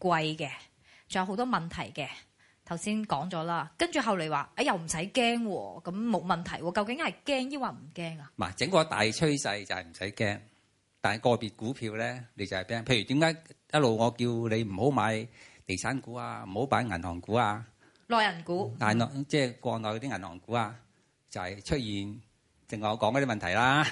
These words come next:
Speaker 2: <laughs> 銀行股係咪啊？噉啊，地產股點解唔好買呢？噉樣，因為國內好多啲地產公司，包括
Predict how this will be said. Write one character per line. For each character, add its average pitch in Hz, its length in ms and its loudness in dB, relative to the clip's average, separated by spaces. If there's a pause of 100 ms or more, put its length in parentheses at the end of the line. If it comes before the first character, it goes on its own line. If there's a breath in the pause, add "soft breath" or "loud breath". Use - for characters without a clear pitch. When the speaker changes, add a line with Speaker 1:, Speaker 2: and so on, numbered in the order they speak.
Speaker 2:
<laughs> - 160 -2
銀 156 80 10
行 98 220 4
股 117 140 0
係 131 100 8
咪 104 100 0
啊？ 110 160 0 (340 loud breath)
噉 185 100 -4
啊， 180 60 -2
地 151 120 2
產 175 180 2
股 170 80 -4
點 175 160 -2
解 170 160 6
唔 107 140 -2
好 127 260 2
買 127 280 2
呢？ 147 60 4 (160)
噉 113 120 -6
樣， 117 180 -6 (440 soft breath)
因 175 60 2
為 165 100 6
國 123 180 0
內 117 100 0
好 - 120 -8 (240)
多 165 180 10
啲 156 440 0
地 101 200 -4
產 104 200 -6
公 131 220 -4
司， - 140 -6 (520)
包 139 160 2
括 117 160 -8